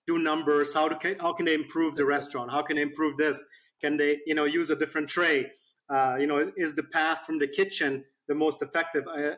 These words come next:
I, myself, I drive myself crazy sometimes. I have to stop. But I suppose that's also something that you can train your brain on to start noticing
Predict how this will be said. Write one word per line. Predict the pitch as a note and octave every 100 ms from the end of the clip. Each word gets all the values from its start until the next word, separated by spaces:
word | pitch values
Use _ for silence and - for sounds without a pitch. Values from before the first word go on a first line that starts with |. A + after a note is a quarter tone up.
| E3
I, | F3+ F#3+ - D3+
myself, | D#3 D#3 F#3+ F#3 C#3+
I |
drive | C3+ D3+
myself | D3+ C3+ C3+
crazy | - E3+ D#3
sometimes. | C#3 C3+ C3+ C3+
I | C3
have | C#3 C3+
to |
stop. | A#2+ D#3 C#3+ - - _ _ - -
But | D#3+
I | F#3+
suppose | F#3+ F#3+ G#3 A#3+ G3
that's | F3+ - - _ _
also | F3 G3 G3
something | F3+ F3+ F3+ F3 D#3+
that | D3+ D3
you | D#3
can | D3+ D3 C#3 - _ _
train | - F3+ F#3 F#3
your | D#3 C#3 - - _
brain | D3 E3 A#3 F3+
on | C#3 C3 C3 C3+ _ _ _ _ _
to | E3 D3+ D#3
start | - - E3+ F3+ F3 D#3+
noticing | D3 D#3+ F#3+ F#3 - - C3+ B2+ C3